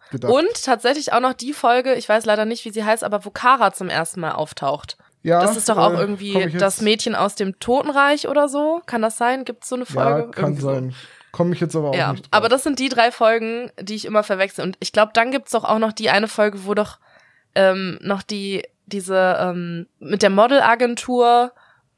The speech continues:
Speaker 2: und
Speaker 1: Das ist das Mädchen aus Atlantis.
Speaker 2: Genau, die zählt da auch noch rein. Diese Folgen verwechsel ich immer, weil's da immer um junge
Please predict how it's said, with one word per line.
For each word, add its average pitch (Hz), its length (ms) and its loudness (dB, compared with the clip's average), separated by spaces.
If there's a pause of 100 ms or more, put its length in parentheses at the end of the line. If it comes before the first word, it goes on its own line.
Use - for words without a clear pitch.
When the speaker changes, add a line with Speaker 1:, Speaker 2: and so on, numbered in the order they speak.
Speaker 2:
und 196 640 -2 (400)
Speaker 1:
Das 180 220 -8
ist - 100 -12
das 196 160 -2
Mädchen 196 340 0
aus 160 140 -4
Atlantis. 139 640 -6 (360)
Speaker 2:
Genau, 190 540 4 (420)
die 233 140 -4
zählt 226 280 2
da 185 160 4
auch 165 60 2
noch 156 160 -2
rein. 151 340 -4 (100)
Diese 262 220 -4
Folgen 226 280 0
verwechsel 196 360 -4
ich 165 80 -10
immer, 165 160 -4
weil's 196 200 2
da - 80 2
immer 277 320 2
um 226 100 -4
junge 247 460 0